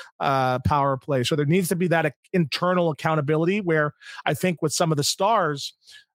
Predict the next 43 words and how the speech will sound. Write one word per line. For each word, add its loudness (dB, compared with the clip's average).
rain 2
or 2
shine, 2
playing 0
well 2
or 0
not 0
so 0
well, 0
you're -2
getting 0
back 0
out -2
there 0
when 0
push -2
comes 0
to -2
shove. 0
So 0
that 2
is 0
the -2
balance. 0
And -2
that's 0
when 0
you're, 2
when 0
you're 2
managing 2
certain 0
personalities 0
and -2
pay 0
grades, 0
you 0
have 0
to 0
find 0
that 0
balance. 0
And, 0